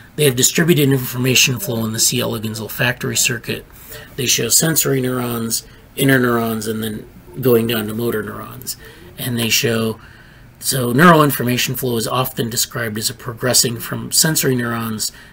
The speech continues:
through interneurons to motor neurons. So this is the typical view. Our study highlights the importance of a more distributed flow of information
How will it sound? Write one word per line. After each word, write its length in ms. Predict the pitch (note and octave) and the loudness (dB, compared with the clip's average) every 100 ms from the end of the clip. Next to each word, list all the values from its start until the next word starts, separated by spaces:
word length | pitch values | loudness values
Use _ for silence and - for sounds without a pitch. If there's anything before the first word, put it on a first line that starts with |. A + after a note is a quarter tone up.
| - | -12
through 220 | - - | -4 0
interneurons 580 | C3 A#2+ A#2 A2+ A2 G#2+ | 0 0 0 -2 -4 -6
to 60 | |
motor 300 | A2 A2+ A2 | -6 -4 -6
neurons. 540 | G#2 - - - - - - - - - - - | -10 -14 -18 -18 -16 -16 -18 -20 -20 -20 -20 -10
So 160 | - - | -6 -2
this 220 | B2+ - | 2 2
is 160 | A2 | 0
the 200 | A2+ B2 | -2 -2
typical 500 | F#2 - C#3 C3+ B2+ | -2 -2 -2 -2 -2
view. 380 | A2+ A#2 A2+ - - - - - - - | -4 -2 -4 -6 -18 -20 -20 -20 -16 2
Our 160 | D3 | 4
study 380 | F3+ - C3+ B2+ | 4 4 0 0
highlights 520 | B2+ C3+ A#2 A#2 G#2+ | -2 -2 -2 -2 -2
the 100 | - | -2
importance 520 | A#2+ A#2 C#3 B2 A#2 - | -2 -2 -4 -4 -4 -4
of 60 | |
a 60 | A#2 | -4
more 160 | A#2 | -6
distributed 640 | G#2+ - - G3 F3+ B2+ A2+ | -2 -2 4 4 6 4 2
flow 300 | - G2+ - | -6 -10 -12
of 160 | - | -10
information 680 | C3+ - A#2+ G#2+ G#2 - G#2+ | -8 -6 -6 -4 -4 -4 -6